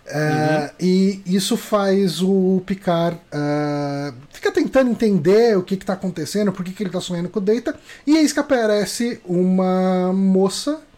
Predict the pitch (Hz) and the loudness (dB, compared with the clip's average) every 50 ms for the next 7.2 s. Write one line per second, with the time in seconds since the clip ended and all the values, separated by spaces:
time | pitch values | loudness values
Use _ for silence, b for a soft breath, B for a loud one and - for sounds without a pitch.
0 | b b b b b _ _ 147 139 139 139 143 139 139 139 135 131 135 202 208 | b b b b b _ _ -6 -4 -2 -2 0 0 0 -2 -2 0 0 0 0
1 | 190 175 180 190 196 202 226 240 254 240 - - 185 196 202 202 190 190 - 240 | 2 2 2 2 2 2 0 -2 -4 -8 -10 -6 0 0 2 2 2 0 0 0
2 | 220 202 190 185 185 196 190 - - - 208 202 202 208 208 196 - - 160 165 | 2 2 2 2 2 0 0 -2 -2 0 0 2 2 2 0 -2 -4 -6 -4 -2
3 | 170 170 170 - - 196 180 - 185 175 - - - 208 180 165 165 170 170 165 | -2 -2 -2 -2 -2 -4 -2 -2 -2 -2 -2 -2 -2 -2 0 0 0 -2 -2 -4
4 | - - 208 - - - 170 175 170 - - - 180 160 170 165 165 175 156 139 | -4 -8 -8 -8 -4 -2 -2 -2 -2 -4 -4 -4 0 0 0 0 0 0 0 -2
5 | 127 110 113 - 104 92 - _ b b b b b b - 127 127 127 127 127 | -4 -4 -8 -12 -16 -18 -18 _ b b b b b b -12 -8 -6 -4 -2 -2
6 | 127 127 127 123 127 127 127 127 123 B B B - - 233 214 311 285 277 285 | -2 -2 -2 -4 -4 -6 -8 -8 -10 B B B -10 -6 -2 2 2 4 6 4
7 | 294 285 220 | 4 2 0